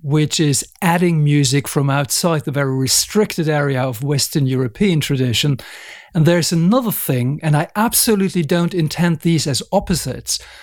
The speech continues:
rather perhaps as different aspects,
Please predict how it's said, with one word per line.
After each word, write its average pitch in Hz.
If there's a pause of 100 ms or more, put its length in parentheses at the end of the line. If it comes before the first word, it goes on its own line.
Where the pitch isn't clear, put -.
(140)
rather 160
perhaps 151
as 143
different 151
aspects, 151